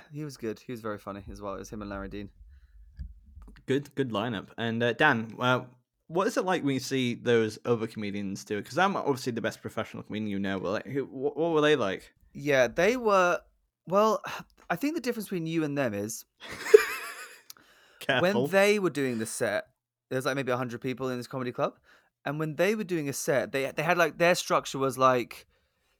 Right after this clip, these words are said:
Speaker 1: "Say something, lots of laughter, say something, lots of laughter,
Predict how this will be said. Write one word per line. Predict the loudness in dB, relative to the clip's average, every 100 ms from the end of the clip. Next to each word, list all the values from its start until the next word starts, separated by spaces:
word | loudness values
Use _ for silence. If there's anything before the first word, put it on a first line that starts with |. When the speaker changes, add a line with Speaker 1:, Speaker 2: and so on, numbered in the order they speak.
| -14
Speaker 1:
"Say | -2 6 6
something, | 6 2 2 0 -2 -4
lots | 0 0 0
of | 4
laughter, | 6 6 4 -4 -4 -8 _
say | 0 4 4
something, | 4 -2 -2 -8 -6 -2
lots | -2 -2
of | -4
laughter, | 2 4 2 -2 -6